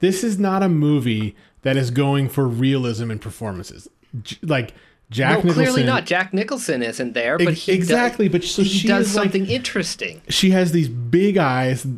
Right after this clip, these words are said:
Speaker 1: those, that awful mouth, th-, those
Speaker 2: <laughs>
Speaker 1: teeth, and you're just, you're supposed to be annoyed with her because suddenly,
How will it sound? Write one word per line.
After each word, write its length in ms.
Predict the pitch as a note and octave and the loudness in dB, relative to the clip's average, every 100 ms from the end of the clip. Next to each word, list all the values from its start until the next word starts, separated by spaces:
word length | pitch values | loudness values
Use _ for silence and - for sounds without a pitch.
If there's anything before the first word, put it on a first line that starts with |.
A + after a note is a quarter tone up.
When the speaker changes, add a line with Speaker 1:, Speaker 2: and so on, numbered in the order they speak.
| - | -2
Speaker 1:
those, 220 | C#3+ G#2+ - _ _ - | -2 -2 -8 _ _ -6
that 280 | D#3+ C#3+ - - | -2 -2 -6 -4
awful 460 | E3+ E3+ E3 D#3+ C3+ | 2 2 2 0 2
mouth, 560 | A#2 G2 G#2 - - - | 2 0 -2 -6 -12 -6
th-, 120 | D3 | -4
those 220 | D3 C#3 - - | 0 0 0 -2
Speaker 2:
<laughs> 140 | - | 0
Speaker 1:
teeth, 500 | F3 B2+ A2 - G3+ - A3 - F#3 - | 2 2 0 -2 -4 -4 -8 -8 -8 -2
and 320 | F3 F3 F3 - - | 0 2 2 -2 -8
you're 240 | F#3+ E3+ A3 | 0 2 2
just, 360 | F3+ B3+ - | 2 0 2
you're 120 | A3+ A#3 | 2 2
supposed 600 | - - - G#3 A#3 - | 0 -2 2 2 2 0
to 80 | G#3 | 2
be 180 | G#3+ | 4
annoyed 340 | G3+ G3 A3 G#3+ | 4 4 4 2
with 140 | D#3+ | 2
her 100 | B2 | 0
because 520 | A2 D3 G#3+ G#3 D#3+ - - - | 0 0 2 2 2 -6 -20 -18
suddenly, 880 | - - G3+ G#3+ A3+ G3+ G3 G3 F3+ | -6 0 0 2 2 2 4 2 0